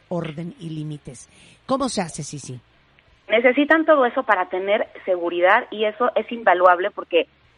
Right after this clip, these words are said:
Speaker 2: ya lo hablabas con Julia, eh, el, el cómo vivan ellos toda, todo este momento del coronavirus, eh, va a significar mucho para, para su futuro. Mira,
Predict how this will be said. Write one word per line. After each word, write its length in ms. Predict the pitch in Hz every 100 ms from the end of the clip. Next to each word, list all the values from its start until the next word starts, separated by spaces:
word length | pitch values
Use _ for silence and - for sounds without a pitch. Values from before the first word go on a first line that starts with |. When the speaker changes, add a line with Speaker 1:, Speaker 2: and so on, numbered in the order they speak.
| -
Speaker 2:
ya 100 | 233
lo 80 | 254
hablabas 300 | 240 214 220
con 140 | 196
Julia, 460 | - 190 175 160 - - - - -
eh, 260 | 220 226 -
el, 360 | 220 233 254 - 220 _
el 300 | 208 247 262 -
cómo 400 | 302 311 320 311
vivan 460 | 285 277 277 277 262
ellos 300 | 240 247 254 - _ -
toda, 400 | 254 254 269 - -
todo 220 | 262 277
este 240 | 262 -
momento 500 | 254 208 208 202 226
del 200 | 220 196
coronavirus, 720 | - 180 175 170 180 180 208 381 - - - - -
eh, 220 | 208 208
va 140 | 240
a 40 | 240
significar 580 | 277 262 - - 233 240
mucho 340 | 240 247 254
para, 380 | 233 185 160 - _ _ _ -
para 220 | 196 190
su 80 | 220
futuro. 480 | - - 330 240 - - - -
Mira, 280 | 254 226